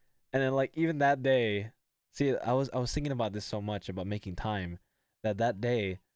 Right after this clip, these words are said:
when I was sending voice memos to them, I was sending <laughs> voice memos to a whole bunch of people, you know, that I, that I care about and I was thinking of. Um,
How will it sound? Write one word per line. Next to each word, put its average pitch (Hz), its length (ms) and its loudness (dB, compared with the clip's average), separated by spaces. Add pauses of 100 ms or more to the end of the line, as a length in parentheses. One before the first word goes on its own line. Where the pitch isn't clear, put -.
(340)
when 110 140 -2
I 110 80 2
was 101 380 -2
sending 113 340 -2
voice 110 240 -2
memos 104 280 -4
to 92 100 -4
them, 107 260 -2
I 92 60 -2
was 90 120 -4
sending 107 360 -4
<laughs> - 100 0
voice 120 200 -2
memos 107 320 -4
to 101 100 -2
a 95 60 -4
whole 104 140 -4
bunch 104 260 -6
of 98 100 -12
people, 110 500 -8 (220)
you 95 120 -8
know, 98 240 -6
that 98 160 -4
I, 90 120 -6
that 101 160 -4
I 98 80 -4
care - 220 -8
about 92 260 -6
and 92 140 -6
I 90 40 -4
was 92 120 -6
thinking 104 380 -8
of. 87 200 -12 (1000)
Um, 92 400 -6